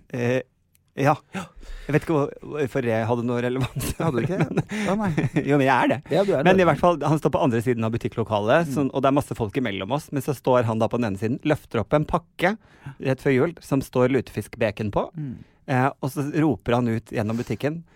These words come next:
Speaker 1: «Faen heller, nå lager de bacon av alt.»
Speaker 2: Mm.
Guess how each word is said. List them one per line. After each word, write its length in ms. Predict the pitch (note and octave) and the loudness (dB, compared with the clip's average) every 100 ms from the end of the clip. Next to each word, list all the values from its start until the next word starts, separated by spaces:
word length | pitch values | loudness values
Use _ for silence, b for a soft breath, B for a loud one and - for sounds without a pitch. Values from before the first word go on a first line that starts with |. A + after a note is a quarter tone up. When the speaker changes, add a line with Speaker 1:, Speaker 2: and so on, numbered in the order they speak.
| b b | b b
Speaker 1:
«Faen 320 | - G3 C#3+ | 4 6 6
heller, 320 | C#3+ C3 F3 G3+ | 4 2 0 0
nå 160 | D#3+ | 0
lager 460 | E3 C#3+ G2 F#2 A2 | 4 4 2 0 4
de 100 | C3 E3 E3+ - | 4 4 -2 -2
bacon 380 | A#2+ G#2+ C3 D#3+ | 0 0 -2 0
av 80 | - | 2
alt.» 320 | A3+ - - _ D3+ | -2 -4 -20 _ -2
Speaker 2:
Mm. 220 | F#2 | -2